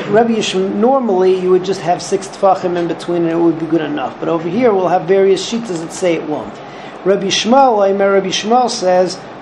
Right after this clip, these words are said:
"Eiker shtei shuras." So what you have to do is you take two shuros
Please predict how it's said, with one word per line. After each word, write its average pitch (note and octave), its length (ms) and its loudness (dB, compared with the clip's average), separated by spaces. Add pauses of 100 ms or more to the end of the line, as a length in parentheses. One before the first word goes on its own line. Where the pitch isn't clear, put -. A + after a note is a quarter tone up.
"Eiker A#3+ 300 4
shtei A3+ 320 4
shuras." F#3 720 -2 (300)
So F#3+ 160 0
what G3 140 2
you G#3 80 4
have A#3 200 6
to G#3 100 -2
do G#3 240 4
is F3+ 180 4
you E3+ 200 -6
take A3 400 0 (360)
two - 160 2
shuros A3 800 0